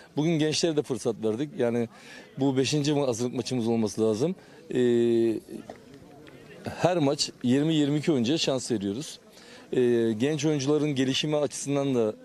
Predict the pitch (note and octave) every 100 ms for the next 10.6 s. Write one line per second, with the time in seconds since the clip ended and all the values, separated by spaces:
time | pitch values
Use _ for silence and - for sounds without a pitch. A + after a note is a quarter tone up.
0 | A#2+ A2 G#2+ A2+ - A#2+ A#2 A2+ G2+ F#2+
1 | B2 - - - C#3+ D#3 D3 D3 C#3 B2+
2 | C3+ C#3 C#3 C#3 C3 B2+ B2 B2+ - C3
3 | B2+ A#2 A#2+ A2 - A#2+ B2+ C3+ C3 A2
4 | G#2+ - A2+ G2+ - G2 A2+ G#2 G#2 -
5 | - - - - A#2+ A2+ G#2+ G2 G#2+ D3
6 | E3+ D#3+ D3+ C#3+ - - - - C3 B2+
7 | D3 E3 D#3+ - - - - - C3+ C3+
8 | C3 D3 E3 - A#2+ C#3+ C#3 - - B2
9 | C#3 B2+ C#3+ - D3 - B2 C3 C3+ E3
10 | - C#3 C3 A#2 A2